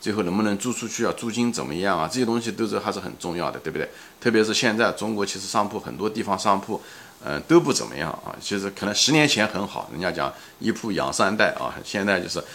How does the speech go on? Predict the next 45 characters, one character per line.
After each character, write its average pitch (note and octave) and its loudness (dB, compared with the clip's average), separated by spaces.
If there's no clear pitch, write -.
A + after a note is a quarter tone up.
商 G#2+ 6
铺 A2 -2
租 A#2+ 0
不 A2+ 0
出 A2+ 2
去， A2 2
但 G2 2
却 A2 2
找 G2 4
银 G#2+ 0
行 G2 2
借 A#2 2
了 G2+ 2
很 D#2+ -4
多 G2 0
钱， F2 0
买 D#2+ 2
下 A2+ 4
了 G#2 4
一 - -4
些 F#2+ 2
商 G2+ 2
铺， G2+ -8
那 E2 -4
些 F#2 -2
就 F#2+ -4
是 - -6
个 D3+ 6
人 G2+ 6
投 F2+ -4
资 F2 -4
者， C2 -4
就 D#3 2
有 B2+ 6
点 A#2 4
像 G2 2
房 E2 0
产， C2 -4
嗯， D#2 -10
嗯， D#2+ -6
公 E2 -8
司 - -8
一 D#2 -6
样 D2 -6
的， - -12